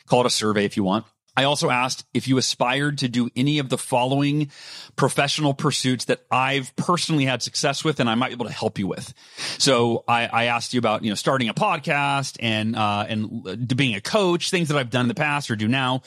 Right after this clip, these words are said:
The top three responses to that question, "Do you aspire to do any of these things and would like help?" Number one was write a book. Number two was lead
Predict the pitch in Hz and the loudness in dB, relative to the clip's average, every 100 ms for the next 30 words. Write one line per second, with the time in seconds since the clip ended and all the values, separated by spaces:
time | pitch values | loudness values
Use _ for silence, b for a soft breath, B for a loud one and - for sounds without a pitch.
0 | B B B B 143 139 - 170 185 - | B B B B -2 0 0 0 -2 -2
1 | 190 185 151 - 135 135 131 101 110 139 | 0 2 0 0 0 0 0 -4 -4 -6
2 | - b b b 151 143 147 - 160 135 | -8 b b b 2 2 -2 -2 0 0
3 | - 104 117 135 - 127 262 139 135 - | 0 0 0 -2 -6 0 2 2 2 0
4 | - 127 156 160 143 123 139 131 135 127 | 0 0 0 0 0 0 0 2 0 0
5 | 120 120 - 127 127 120 117 113 110 - | 0 -2 0 0 2 0 0 0 -2 0
6 | 180 113 - B B B B 135 135 131 | -2 -2 -6 B B B B 2 4 2
7 | 143 175 160 131 113 113 104 90 233 - | 2 2 0 0 0 0 0 0 -2 -2
8 | - _ _ - 127 120 120 - 196 208 | -20 _ _ 0 2 4 0 0 0 2
9 | 147 120 107 117 117 135 165 170 175 180 | 0 -2 -6 -8 -2 0 2 0 0 -2